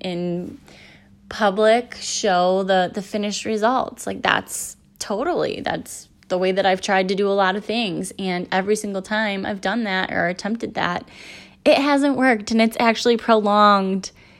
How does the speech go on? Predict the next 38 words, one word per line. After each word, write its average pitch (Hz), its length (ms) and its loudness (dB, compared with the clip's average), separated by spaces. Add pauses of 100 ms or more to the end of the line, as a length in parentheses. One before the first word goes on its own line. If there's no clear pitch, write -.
(120)
healing 226 480 4
that 202 200 0
could 220 160 0
have 196 240 0
been 185 260 -4
done 185 360 0
if 220 160 -2
I 202 120 2
would 180 260 0
have 190 240 -2
just 175 560 -6 (300)
shared, 208 800 0 (460)
if 202 160 -4
I 202 120 2
would 196 200 2
have 208 260 0
been 196 180 0
in 220 120 -2
community, 202 920 -2
if 220 160 -6
I 214 100 0
would 208 260 -2
have 190 460 -6 (840)
just - 260 -14
branched 233 520 -2
out 214 340 2
and 196 180 -2
been 208 320 0
vulnerable 220 1080 2
with 208 220 -6
people. - 600 -2 (1160)
So - 160 -2
I 214 40 4
really 226 340 4
want 202 360 0
to 190 460 -2
encourage 190 600 -2
you, 180 460 -6